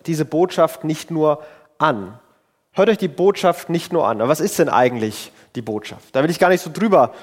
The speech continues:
springen und, und direkt ins, in die Imperative gehen. Was ist die Botschaft? Ne, die Botschaft ist, dass Jesus von seiner Liebe bewegt auf diese Welt gekommen ist. Und dass er aus, von seiner Liebe bewegt die Welt in Ordnung bringen wollte. Er war weder bereit,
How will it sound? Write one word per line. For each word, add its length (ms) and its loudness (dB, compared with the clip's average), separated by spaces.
springen 480 -2
und, 160 -2
und 140 -4
direkt 260 2
ins, 280 -4
in 120 -6
die 100 -2
Imperative 580 -2
gehen. 180 -4
Was 160 -2
ist 180 -8
die 60 -6
Botschaft? 640 -6
Ne, 120 4
die 80 4
Botschaft 520 0
ist, 0 -
dass 220 -2
Jesus 640 0
von 160 0
seiner 340 4
Liebe 320 2
bewegt 460 2
auf 120 -2
diese 280 -4
Welt 220 2
gekommen 440 -8
ist. 320 -20
Und 140 -2
dass 140 2
er 160 4
aus, 240 0
von 180 -2
seiner 360 2
Liebe 260 -2
bewegt 320 2
die 120 -4
Welt 200 4
in 100 -4
Ordnung 380 0
bringen 260 -6
wollte. 320 -10
Er 140 2
war 180 2
weder 200 4
bereit, 540 2